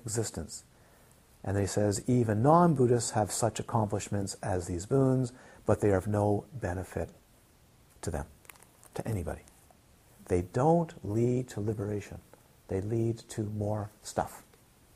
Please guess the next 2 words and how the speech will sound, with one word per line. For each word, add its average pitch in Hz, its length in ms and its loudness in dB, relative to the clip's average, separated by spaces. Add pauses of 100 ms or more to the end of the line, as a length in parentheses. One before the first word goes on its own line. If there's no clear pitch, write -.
(2500)
More 113 320 -4 (240)
stuff. - 340 -4